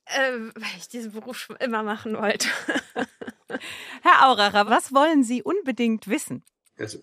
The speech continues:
Speaker 3: ich find es toll, weil ich wollte meinen Beruf auch schon immer machen. Ich will, äh, wissen,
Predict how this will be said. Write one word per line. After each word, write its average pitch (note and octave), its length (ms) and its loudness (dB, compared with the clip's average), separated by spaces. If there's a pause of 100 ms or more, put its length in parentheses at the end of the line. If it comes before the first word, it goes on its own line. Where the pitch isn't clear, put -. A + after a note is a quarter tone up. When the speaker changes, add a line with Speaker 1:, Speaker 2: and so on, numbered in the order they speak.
(120)
Speaker 3:
ich A2 160 -8
find C#3 220 -8
es - 80 -6
toll, C#3 240 2
weil B2 140 2
ich G#2+ 80 -8
wollte B2 180 0
meinen A#2+ 160 2
Beruf A#2+ 240 2
auch C3 160 -2
schon A#2 180 -2
immer A2+ 200 -4
machen. G#2 340 -8 (720)
Ich A2+ 220 -16
will, C#3 320 2
äh, G#2+ 320 -6
wissen, D3+ 500 -2